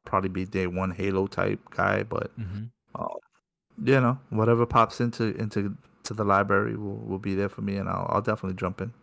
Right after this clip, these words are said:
Speaker 2: Yeah, most definitely. Well, I hope, Henyo, that you are around. I'm gonna be talking to the fellas here on the Discord, and of course, those who are joining us here, uh, on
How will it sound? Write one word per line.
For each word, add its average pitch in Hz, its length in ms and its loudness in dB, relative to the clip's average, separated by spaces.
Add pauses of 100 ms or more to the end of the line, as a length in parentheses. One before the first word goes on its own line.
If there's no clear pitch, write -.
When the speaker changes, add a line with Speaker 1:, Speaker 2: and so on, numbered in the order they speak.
(160)
Speaker 2:
Yeah, 110 320 -10
most 107 300 -6
definitely. 107 480 -8
Well, 120 340 -4 (160)
I 131 160 4
hope, 143 280 2
Henyo, 147 320 -2
that 113 340 -4
you 131 380 0
are 139 240 -2
around. 131 440 -2
I'm 113 80 0
gonna 117 100 -2
be 113 120 -4
talking 117 300 -4
to 107 100 -4
the 107 80 -4
fellas 117 420 -4
here 117 480 -4
on 107 300 -4
the 98 120 -8
Discord, 113 920 -4 (100)
and 107 240 -6
of - 140 -12
course, 117 260 -4
those 110 280 -6
who 113 100 -8
are 104 100 -4
joining 107 420 -4
us 104 180 -6
here, 110 440 -4 (460)
uh, 98 400 -6
on 107 320 -6